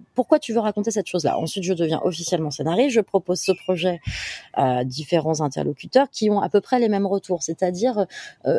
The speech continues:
un endroit de, d'incompréhension et parfois même de rejet très fort, avec une suspicion terrible de : « Mais en fait, euh,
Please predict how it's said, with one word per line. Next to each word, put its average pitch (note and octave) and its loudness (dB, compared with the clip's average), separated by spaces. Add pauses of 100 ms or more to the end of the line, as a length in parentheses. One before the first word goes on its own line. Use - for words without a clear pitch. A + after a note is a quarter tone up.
un G3 2
endroit G#3+ 4
de, F#3 -2
d'incompréhension A#3 0
et C#4+ 2
parfois - 0
même C4 4
de F#3+ 2
rejet G3+ 0
très - -4
fort, F3+ -4 (480)
avec F3+ 2
une F#3+ 2
suspicion G#3 -4
terrible G#3 0
de : « F#3 4
Mais F#3 2
en F3+ 0
fait, - -2
euh, F3 2